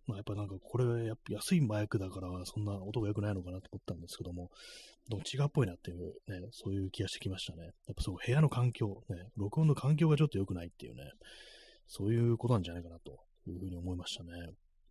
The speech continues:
えー、ストロムさん、えー、定番のエスエム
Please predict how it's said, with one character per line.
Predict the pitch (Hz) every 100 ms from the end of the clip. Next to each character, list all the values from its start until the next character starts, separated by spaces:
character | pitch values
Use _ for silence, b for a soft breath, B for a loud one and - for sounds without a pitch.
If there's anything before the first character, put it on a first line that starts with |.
| - _ _ _ - - - - - _ _ _ _ _ - - _ _ _ _ _ _ 214 _ _ _ - _ _ _ _ _ _ _
え | 120
ー、 | 95 90 92 -
ス | -
ト | 123
ロ |
ム | 98
さ | 98
ん、 |
え | 104 107 107
ー、 |
定 | - 151 165
番 | 156 147
の | 123 123
エ | 113
ス | - 165
エ |
ム | 160 90